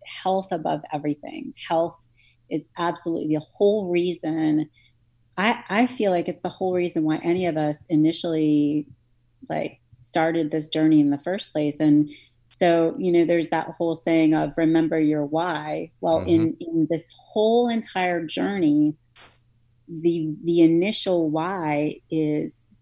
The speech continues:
Speaker 1: for health, longevity, quality of life.
Speaker 2: Totally.
Speaker 1: And no-, nothing else is, is worth that, you know, worth losing that over.
Speaker 2: Yeah, I mean, the, like you said earlier, like, the time is gonna pass regardless.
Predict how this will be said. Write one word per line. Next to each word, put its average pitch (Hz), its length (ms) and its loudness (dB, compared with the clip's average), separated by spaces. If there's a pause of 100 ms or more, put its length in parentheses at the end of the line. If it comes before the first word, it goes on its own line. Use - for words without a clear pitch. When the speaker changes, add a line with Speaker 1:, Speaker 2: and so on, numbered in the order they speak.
(260)
Speaker 1:
for 160 100 -8
health, 180 600 -4
longevity, 160 1080 -2
quality 160 460 -4
of 151 120 -4
life. 156 360 -6 (480)
Speaker 2:
Totally. 92 360 -10 (160)
Speaker 1:
And 175 140 6
no-, 196 80 2 (260)
nothing 208 400 -2
else 170 320 0
is, 151 240 -6
is 156 200 -4
worth 156 360 0 (480)
that, 143 300 -2 (140)
you 160 120 0
know, - 320 -4
worth 156 280 -4
losing 143 420 0
that 135 220 -8
over. - 500 -12 (640)
Speaker 2:
Yeah, 98 180 -6
I 87 40 -8
mean, 95 320 -8
the, 104 220 -6
like 110 220 -8
you 110 80 -8
said 92 220 -4
earlier, 80 340 -6
like, - 240 -14
the - 80 -16
time 107 340 -4
is 95 100 -8
gonna 95 180 -8
pass - 640 -8
regardless. 82 800 -10